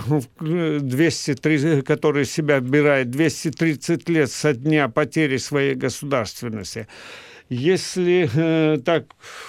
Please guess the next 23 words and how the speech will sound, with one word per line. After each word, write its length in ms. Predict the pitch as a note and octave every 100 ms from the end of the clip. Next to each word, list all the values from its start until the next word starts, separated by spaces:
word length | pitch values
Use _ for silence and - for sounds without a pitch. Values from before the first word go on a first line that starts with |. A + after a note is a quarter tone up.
| -
э, 320 | D#3+ D3+ D3+ C3+
посчитать, 520 | D#3 - - A3 G#3+
где-то, 360 | D3 F#3 F#3+ E3+
в 80 | D#3
общем-то, 540 | - D3 C#3 D#3+ D3 - - -
не 200 | D3+ F3+
более 540 | C#3 F#3 F3 D#3+ D3+ C#3
десяти 760 | B2+ D3 - E3+ - E3+ D#3
лет 360 | C3+ E3 A3+ G#3+ - - - _
крымско-татарский 1300 | F3 F3 D#3+ - E3+ D#3+ - E3+ A#2 - E3+ D#3 D#3+
язык 340 | C#3 D#3+ B3 - -
получил 580 | E3+ E3+ - - F#3
такую 440 | E3+ D#3+ - F3+ D#3
возможность, 960 | D#3+ B2+ D3+ G3+ C4 F3+ D3 C3+ G#2+ B2+
да, 200 | A3 A3 - - - E3
э, 240 | D#3+ D3+
вроде 520 | C3 E3+ G#3 G3 G#3
бы, 340 | F3+ F3+ A3+ G3+ - - E3+
эм, 500 | E3+ E3+ F3 F3+ F#3
ну, 300 | F3+ A3 - _ _
к, 100 | -
э, 880 | G3+ G#3 E3+ A#2 F3+ F3 E3+ E3+ E3
развитию. 800 | D3+ E3+ B2+ C#3 G#2+ - G#2 D#2+